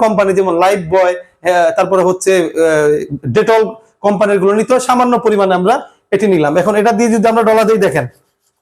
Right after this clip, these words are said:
খুবই ভালো কোয়ালিটি। তো এইচআই ট্রেডিং এজেন্সি কিন্তু সব সময় আপনার, আহ, মালের কোয়ালিটির দিকে কিন্তু সব সময় নজর দিয়ে রাখে,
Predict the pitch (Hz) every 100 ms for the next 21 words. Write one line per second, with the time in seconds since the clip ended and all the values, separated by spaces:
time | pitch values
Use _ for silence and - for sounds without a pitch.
0 | _ _ _ _ - - _ - - -
1 | - 233 262 233 220 226 226 190 160 143
2 | - - _ _ - 220 277 - 220 233
3 | 233 233 226 226 233 226 233 233 214 226
4 | - 247 - - 233 196 220 302 - _
5 | _ - 185 202 208 208 190 - _ -
6 | 175 170 170 202 220 220 220 233 233 240
7 | 269 214 226 247 226 220 220 214 233 226
8 | 220 208 202 175 196 170 -